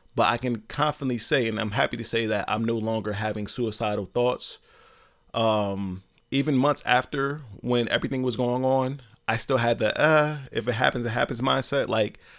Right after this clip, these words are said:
I wasn't actively thinking about taking my life. Um, it was more so, like, passive. It's like, "Oh, I get hit by a car. It's whatever. I'm not really upset. Like, fuck it. Like, I don't got shit going on yet." But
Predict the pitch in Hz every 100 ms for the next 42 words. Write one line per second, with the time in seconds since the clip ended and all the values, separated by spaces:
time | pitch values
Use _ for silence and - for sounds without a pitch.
0 | - _ 117 135 113 104 - 127 127 143
1 | 135 135 135 131 131 131 131 139 - _
2 | _ _ _ - - 135 135 127 127 131
3 | 131 - - _ _ _ _ _ - 117
4 | 113 107 104 98 - 123 131 127 120 104
5 | 98 127 113 101 98 95 107 101 92 -
6 | 120 101 95 - - _ _ _ _ 107
7 | 110 117 123 120 117 - 143 143 160 160
8 | _ - 151 208 175 170 190 - 185 208
9 | 185 160 147 - - - 143 139 - -
10 | - - 127 120 131 156 170 - 147 143
11 | 139 131 147 - - _ _ - - _
12 | _ _ 113 139 127 113